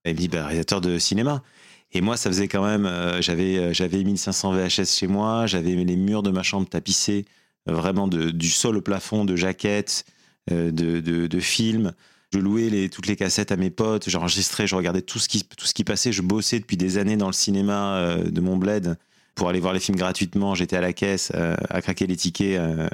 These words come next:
et ça m'avait même pas traversé l'esprit que ça puisse être un métier. À l'époque, c'était, euh, ouais, pour moi, il y avait une planète cinéma. Je, je m'étais même pas posé la question de savoir comment on atterrissait sur cette planète. Donc c'était, euh, et c'est là que j'ai eu une révélation. Je dis, « Bah, euh, il faut que j'en fasse un métier. »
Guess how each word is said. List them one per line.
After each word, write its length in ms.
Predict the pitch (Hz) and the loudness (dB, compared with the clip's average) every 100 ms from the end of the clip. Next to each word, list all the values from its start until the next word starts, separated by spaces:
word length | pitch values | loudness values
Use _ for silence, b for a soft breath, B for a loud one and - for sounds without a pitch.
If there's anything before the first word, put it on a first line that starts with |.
| - | -4
et 100 | 117 | -2
ça 160 | - | 0
m'avait 260 | 98 92 104 | 0 0 0
même 200 | 101 95 | 0 0
pas 140 | 120 | -2
traversé 360 | - 92 90 - | -2 -2 -2 0
l'esprit 280 | 87 - 117 | -2 0 -2
que 60 | |
ça 80 | - | -2
puisse 180 | - - | -2 -2
être 160 | 87 90 | -2 0
un 60 | |
métier. 340 | 92 - 120 110 _ - | 0 0 -2 -4 _ -4
À 60 | |
l'époque, 360 | 82 87 120 120 | -2 0 0 0
c'était, 420 | - 80 101 107 | -2 -2 0 2
euh, 240 | 95 82 | 2 0
ouais, 140 | 82 87 | 0 -2
pour 160 | 85 | 0
moi, 100 | 92 | 0
il 40 | 101 | 0
y 20 | |
avait 80 | 87 | 0
une 100 | 87 | 0
planète 300 | 90 92 92 | 0 0 0
cinéma. 500 | - 85 85 110 123 | 0 0 0 0 0
Je, 380 | 101 95 95 92 | 0 0 2 0
je 100 | 92 | 0
m'étais 160 | 90 | 0
même 140 | 104 104 | 0 0
pas 100 | 110 | 0
posé 220 | 104 104 | 0 0
la 80 | 95 | -2
question 240 | 92 110 | -4 -4
de 40 | |
savoir 280 | - 92 87 | -2 -2 -2
comment 160 | - 90 | -2 0
on 60 | |
atterrissait 340 | 85 87 85 90 | 0 -2 -2 0
sur 100 | - | -2
cette 140 | 82 | -2
planète. 320 | - 85 123 | -2 -2 0
Donc 200 | 95 85 - | 0 -2 -4
c'était, 440 | - - 104 107 | -6 -4 -2 0
euh, 200 | 87 80 B B B - | 0 -2 B B B -6
et 260 | 80 80 | -2 0
c'est 140 | 73 85 | 0 0
là 140 | 95 | 0
que 160 | - 85 | 0 0
j'ai 160 | 78 | 0
eu 40 | 85 | 0
une 100 | 82 | 0
révélation. 400 | 80 87 - 123 | 0 0 0 0
Je 80 | - | -2
dis, « 60 | |
Bah, 160 | 80 78 - - | -4 -6 -10 -10
euh, 340 | 82 80 - - | -8 -6 -4 -4
il 100 | 87 | -6
faut 60 | - | -4
que 80 | - | -2
j'en 100 | 82 | 0
fasse 160 | 85 | 0
un 60 | 78 | 0
métier. » 280 | 90 - | 0 0